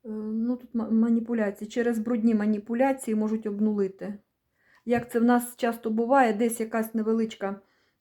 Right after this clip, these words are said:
помилочка, і все діло, м, оця вся справа розвалюється. Да? Тому через, е, дьявола, через брудні маніпуляції можуть це, цю справу в суді просто обнулити.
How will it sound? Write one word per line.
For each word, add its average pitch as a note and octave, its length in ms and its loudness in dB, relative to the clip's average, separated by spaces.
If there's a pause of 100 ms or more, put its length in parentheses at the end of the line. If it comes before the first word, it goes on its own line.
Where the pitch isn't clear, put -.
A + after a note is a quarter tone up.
(120)
помилочка, A#3 540 2
і G#3+ 160 -4
все G#3+ 180 -6
діло, G#3+ 420 0 (120)
м, F#3+ 300 -6
оця G#3 180 -4
вся G3+ 180 -6
справа G#3 320 0
розвалюється. F3+ 800 -2
Да? A3 200 -2 (260)
Тому G3+ 300 -2 (280)
через, A3 400 0
е, G3+ 180 -2 (240)
дьявола, G3 500 2
через G#3 300 -6
брудні G#3 420 -2
маніпуляції A3 760 -2
можуть G#3 400 -4 (320)
це, G#3 180 -6
цю G#3+ 200 -8
справу A3+ 360 2
в G3+ 80 -4
суді G#3 340 -6
просто A#3+ 380 -4
обнулити. G3+ 840 -2